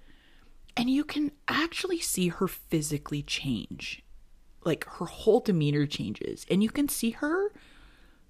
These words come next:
completely go into self-preservation mode, in my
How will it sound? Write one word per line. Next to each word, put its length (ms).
completely 680
go 180
into 140
self-preservation 840
mode, 220
in 80
my 80